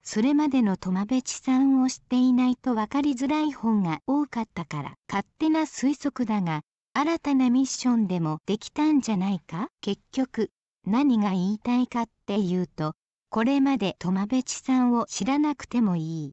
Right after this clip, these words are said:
これまでトマベチさんの本を敬遠してた。トマベチさんの本は難しくてわかりにくいって思ってた人は、この本からトマベチさんをぜひ知ってほしい。いや、これまでのトマベチさんの本は読まなくていいから、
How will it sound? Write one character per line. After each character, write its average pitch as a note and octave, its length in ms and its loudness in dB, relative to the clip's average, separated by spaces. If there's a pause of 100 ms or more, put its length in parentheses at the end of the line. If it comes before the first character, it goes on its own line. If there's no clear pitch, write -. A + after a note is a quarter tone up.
(100)
こ A3 120 -2
れ C#4 200 2
ま C4+ 160 2
で G3+ 220 -2
ト F3 120 -2
マ F#3+ 140 0
ベ B3+ 180 -2
チ - 160 -12
さ C4 180 0
ん C4+ 120 4
の C#4+ 100 2
本 C#4+ 300 0
を E3+ 180 -2
敬 A3+ 120 0
遠 C#4+ 360 2
し - 80 -4
て B3 160 -6
た。 - 220 -8 (100)
ト G#3 140 -2
マ D4+ 160 4
ベ D#4+ 160 0
チ - 160 -16
さ C#4 240 0
ん C#4 80 4
の C#4 100 4
本 C#4 340 2
は F3+ 260 -2
難 F#3 440 -2
し - 160 -8
く - 140 -10
て F3 120 -4
わ D#3 140 -4
か G3+ 140 -6
り A#3 140 2
に A#3+ 140 4
く A3 200 -2
い F#3+ 60 0
っ - 40 -8 (140)
て - 240 -6
思 G#3+ 220 2
っ - 40 -2
て - 240 -8
た F3+ 180 -6
人 F#3+ 300 -4
は、 D#3 240 -2
こ A3 140 -2
の C#4+ 120 2
本 D#4 360 0
か F#3 160 -4
ら D#3+ 180 -4
ト F3 140 -4
マ F#3+ 160 -2
ベ B3+ 160 -2
チ - 160 -8
さ C4 180 0
ん C4+ 220 4
を B3+ 80 2
ぜ D4 160 -2
ひ B3 260 -2
知 - 240 -6
っ - 40 -8 (160)
て B3+ 100 -4
ほ B3 160 -2
し G3+ 520 -2
い。 G3+ 120 0
い - 20 2
や、 A3+ 140 0 (380)
こ A3 120 -4
れ C#4+ 140 4
ま D4+ 120 4
で C#4+ 140 2
の A3+ 140 0
ト F#3 160 -4
マ F#3+ 100 0
ベ B3+ 180 -2
チ - 180 -10
さ C4 200 0
ん C4+ 80 4
の C#4+ 100 4
本 C#4 340 0
は F3 200 0
読 F#3+ 160 -2
ま C4+ 160 2
な C4+ 160 2
く - 140 -18
て A3 100 -6
い G#3 240 2
い A#3+ 60 -2
か F#3+ 180 -4
ら、 D#3 140 -4